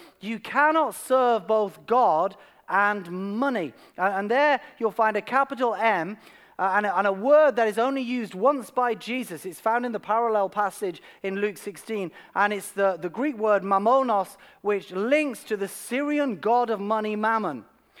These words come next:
He says, "You cannot serve both God and Mammon," and we understand there is a spirit of Mammon. There, there is there is a spirit behind materialism that wants to have you, that wants to own you, that wants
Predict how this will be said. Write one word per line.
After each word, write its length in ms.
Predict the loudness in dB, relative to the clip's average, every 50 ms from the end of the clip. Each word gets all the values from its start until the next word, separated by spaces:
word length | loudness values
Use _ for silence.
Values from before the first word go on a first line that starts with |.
| -20 _
He 60 | -18 -14
says, 180 | -14 -12 -12
"You 80 | -12 -8
cannot 420 | -2 2 2 2 2 2 -2 -4
serve 640 | -8 -12 -6 0 4 6 6 6 6 6 4 2 0
both 300 | 0 -2 -2 -2 -4 -4
God 360 | -2 0 2 2 2 2 0 -2 -8 -20 -12 -2
and 300 | 0 2 2 2 0 0
Mammon," 340 | 2 2 2 2 0 0 0
and 120 | 0 0
we 140 | 0 0 2
understand 580 | 2 2 0 0 -2 -6 -2 0 0 0 2 2
there 140 | 0 0
is 120 | 0 -2 -4
a 80 | -6
spirit 600 | -6 -8 -12 -16 -14 -6 -4 -2 0 0 0 0
of 200 | 0 0 -2 -2 -2
Mammon. 440 | -4 -4 -2 0 0 0 0 0 0
There, 160 | 0 -2 -2 -4 -14 -20 -20 _ -4
there 240 | 0 0 2 2 0
is 180 | 0 -2 -6 -16 -20 -20 -20 -20 -20 _ _ _ _ -2
there 140 | 0 2 2
is 120 | 0 -2
a 60 | -6
spirit 680 | -8 -10 -12 -12 -6 -2 0 0 0 2 0 0 -2 -2
behind 580 | -6 -6 -6 -4 0 2 2 2 2 2 0 -2
materialism 880 | -4 -6 -6 -6 -4 -2 -2 -2 -2 -2 -2 -2 -2 -2 -4 -4 -4 -2
that 160 | -2 -2 0
wants 260 | 0 -2 -2 -2 -4
to 100 | -4 -4
have 360 | -4 -2 -2 0 0 0 -2 -4
you, 320 | -4 -6 -4 -4 -6 -8 -12 _ _ _ _ _ _ _ _ _ _ _ _ _ _ _ _ _ _ -2
that 240 | 0 2 2 2 2
wants 300 | 2 2 2 0 -2 -2
to 140 | 0 0 4
own 380 | 4 6 6 4 4 2 -2
you, 240 | -2 -2 -4 -2 0
that 220 | 2 2 2 2
wants 400 | 4 2 2 2 0 -4 -14 -20